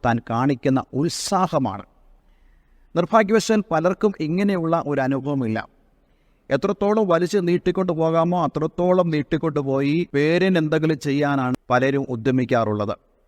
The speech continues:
എന്നാൽ ഇന്ന് ഞാൻ നിങ്ങളോട് പറയട്ടെ, നമ്മുടെ ഓരോരുത്തരുടെയും ജീവിതത്തിൽ ഇതിനുള്ള വ്യത്യാസം വരണം.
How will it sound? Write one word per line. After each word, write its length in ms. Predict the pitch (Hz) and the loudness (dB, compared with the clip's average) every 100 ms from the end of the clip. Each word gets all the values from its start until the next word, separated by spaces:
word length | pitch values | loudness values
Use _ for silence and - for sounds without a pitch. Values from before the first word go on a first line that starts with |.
| _ _ - | _ _ -2
എന്നാൽ 180 | 170 196 | 2 2
ഇന്ന് 200 | 202 214 | 4 2
ഞാൻ 160 | 196 180 | 2 2
നിങ്ങളോട് 240 | 175 170 | 0 0
പറയട്ടെ, 420 | 165 151 156 151 139 139 _ _ _ | 0 0 0 0 -2 -4 _ _ _
നമ്മുടെ 300 | 139 180 196 | 0 2 2
ഓരോരുത്തരുടെയും 540 | 170 175 165 185 185 160 | 2 0 0 -2 -2 -2
ജീവിതത്തിൽ 440 | 147 160 160 151 | -2 0 0 0
ഇതിനുള്ള 340 | 143 165 151 | -2 -2 -2
വ്യത്യാസം 500 | 143 139 175 185 - 147 | -2 -2 0 0 -2 -4
വരണം. 260 | 123 101 | -4 -6